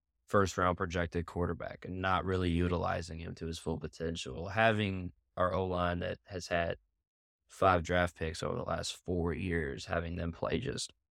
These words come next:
awful, injuries, suspensions. I mean, there was so much that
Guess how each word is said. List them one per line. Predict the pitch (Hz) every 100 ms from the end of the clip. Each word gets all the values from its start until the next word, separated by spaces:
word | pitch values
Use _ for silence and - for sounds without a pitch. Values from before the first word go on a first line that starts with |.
| _ -
awful, | - 90 - - 85 - - _ _ _ _ _ _
injuries, | - 127 117 104 95 87 82
suspensions. | - 95 - 92 90 85 82 82 82 85
I | 85
mean, | 82 87
there | 95
was | 90
so | - 92
much | 90 87 -
that | 85 82